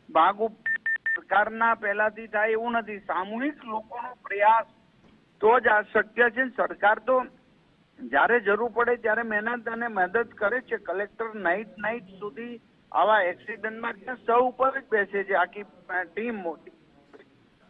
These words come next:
માટે આ એક સંવેદના સાથેની મારી નમ્ર વિનંતી છે. આ કોઈ શિક્ષણ મંત્રી તરીકે હું કહું છું ને આદેશ આપું છું એવું પણ નથી.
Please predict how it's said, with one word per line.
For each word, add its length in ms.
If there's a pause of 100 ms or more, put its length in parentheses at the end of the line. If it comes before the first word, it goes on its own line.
માટે 480
આ 180
એક 180 (100)
સંવેદના 680
સાથેની 680
મારી 400
નમ્ર 460
વિનંતી 680
છે. 340 (560)
આ 100
કોઈ 200
શિક્ષણ 600
મંત્રી 360
તરીકે 460
હું 240
કહું 240
છું 180
ને 80
આદેશ 380
આપું 300
છું 200
એવું 300
પણ 200
નથી. 400